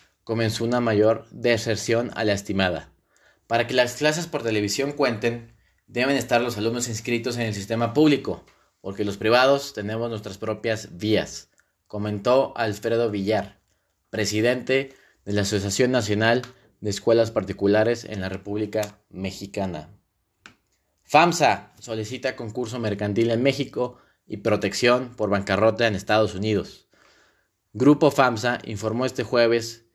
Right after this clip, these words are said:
que se le autorizó presentar la solicitud de acogerse al capítulo quince del Código de Bancarrota de los Estados Unidos ante el tribunal correspondiente del Distrito Sur de Nueva York, con el propósito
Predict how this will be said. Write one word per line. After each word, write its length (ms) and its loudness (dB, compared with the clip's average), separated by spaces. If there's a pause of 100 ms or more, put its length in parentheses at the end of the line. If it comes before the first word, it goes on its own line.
(160)
que 120 -4
se 180 4
le 60 6
autorizó 500 2
presentar 480 2
la 100 4
solicitud 680 -2 (180)
de 180 -2
acogerse 640 0
al 140 0
capítulo 500 2
quince 540 0 (260)
del 200 -2
Código 320 4
de 80 6
Bancarrota 840 0 (240)
de 80 -6
los 100 -2
Estados 360 4
Unidos 500 0 (420)
ante 300 -2
el 160 0
tribunal 500 4
correspondiente 1000 0 (240)
del 220 2
Distrito 420 2
Sur 200 2
de 80 2
Nueva 200 4
York, 380 2 (240)
con 180 -4
el 160 0
propósito 760 0